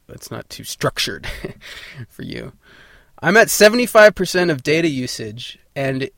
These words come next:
it resets tomorrow. <laughs> So, I know what I'm gonna be doing today. Uh, browsing YouTube as much as I want. <laughs> I can watch any YouTube video I want, you know, all day long. I could just be watching videos, watching videos, and I don't even need to connect to Wi-Fi.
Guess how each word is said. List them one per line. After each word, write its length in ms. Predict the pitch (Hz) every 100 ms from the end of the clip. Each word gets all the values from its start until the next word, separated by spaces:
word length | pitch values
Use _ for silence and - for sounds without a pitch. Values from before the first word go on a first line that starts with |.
| -
it 200 | 135 139
resets 640 | 151 143 151 - 147 -
tomorrow. 440 | - 131 135 95 - - - -
<laughs> 80 | - - - - 143 139
So, 580 | - 151 147 139 123 117 - - -
I 80 | 117
know 140 | 185
what 100 | 214
I'm 100 | 233
gonna 140 | 226 151
be 100 | 131
doing 240 | 135 131
today. 440 | 135 127 127 131 - _ - - - _ -
Uh, 400 | 120 117 117 110
browsing 600 | 110 113 117 175 196 214
YouTube 600 | 220 226 208 185 185 151
as 280 | - 127 113
much 240 | 131 160
as 100 | 185
I 80 | 180
want. 420 | 170 180 143 123 - - - - -
<laughs> 420 | - - - -
I 80 | 160
can 140 | 190
watch 200 | 170 139 156
any 260 | 160 170
YouTube 300 | 165 - 170
video 280 | 160 165 160
I 100 | 151
want, 340 | 139 151 120 - _ _ _ _
you 120 | -
know, 200 | 123 131 -
all 160 | 151
day 200 | 156 151
long. 280 | 151 117 -
I 100 | 127
could 100 | 120
just 140 | 120 -
be 80 | 117
watching 400 | 113 135 160 147
videos, 420 | 139 104 98 -
watching 340 | 110 113 151
videos, 300 | 147 107 98
and 100 | 110
I 60 | 113
don't 240 | 120 131
even 160 | 147 147
need 140 | 147
to 60 | 143
connect 280 | 156 147 -
to 60 |
Wi-Fi. 480 | 151 117 - -